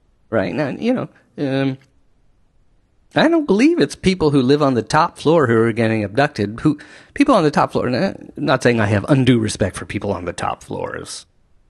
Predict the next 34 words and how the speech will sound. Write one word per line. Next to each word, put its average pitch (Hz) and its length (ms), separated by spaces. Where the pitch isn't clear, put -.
of - 80
buildings, 98 400
but, 117 340
uh, 104 180
let's 147 220
just 131 160
say 123 140
that's 120 180
probably 156 320
the 139 80
most 123 200
expensive 117 520
apartment. 101 560
And 110 480
most 131 500
of 180 80
the 180 60
people 202 240
who 185 60
are 185 60
giving 175 240
this 175 120
testimony 165 600
are 131 140
not 127 420
the 110 420
people 139 280
who 127 80
live 123 220
in 113 80
the 104 60
most 101 220
expensive - 380
apartment. - 460